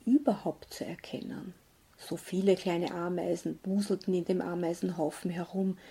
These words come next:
Man hatte den Eindruck, dass alle immer am Arbeiten waren. Andauernd liefen sie von einem Honigtropfen, den sie gerade gefunden hatten, wieder zu ihrem Bau zurück, verschwanden drinnen und kamen kurz darauf wieder heraus,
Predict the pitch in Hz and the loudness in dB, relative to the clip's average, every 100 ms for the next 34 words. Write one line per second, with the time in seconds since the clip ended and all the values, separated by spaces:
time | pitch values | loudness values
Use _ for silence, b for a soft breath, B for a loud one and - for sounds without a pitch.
0 | B B 185 175 185 190 196 185 - 170 | B B -2 0 0 2 2 0 0 -2
1 | 196 202 220 - b b b b b b | 2 6 6 4 b b b b b b
2 | - - - - 202 233 - 240 247 262 | -14 -10 -2 4 8 8 8 10 12 10
3 | - 226 196 208 208 156 165 160 170 180 | 8 4 4 4 2 2 -2 -4 -6 -6
4 | 175 - _ _ _ - 208 240 156 190 | -8 -16 _ _ _ -2 2 2 0 0
5 | 202 175 202 220 233 208 226 214 165 156 | 0 2 2 2 0 2 2 2 0 0
6 | 160 160 190 226 269 - - 240 240 - | -4 0 4 8 8 4 2 4 2 2
7 | 262 254 247 262 254 240 214 220 240 233 | 4 6 6 4 4 2 2 2 4 2
8 | - 247 254 247 214 226 - 226 226 226 | 4 6 6 6 4 2 4 4 4 2
9 | 226 233 220 - - - 247 240 302 - | 4 4 4 4 2 2 4 6 6 4
10 | B B B B - - 180 - 160 247 | B B B B -20 -4 2 4 6 8
11 | 294 294 269 262 247 240 - 202 196 208 | 6 10 12 12 12 8 4 2 4 2
12 | - 247 285 - - 226 214 214 - 190 | 4 4 4 0 -2 0 0 0 0 0
13 | 180 185 165 185 311 - - | -2 -2 0 2 0 -2 -14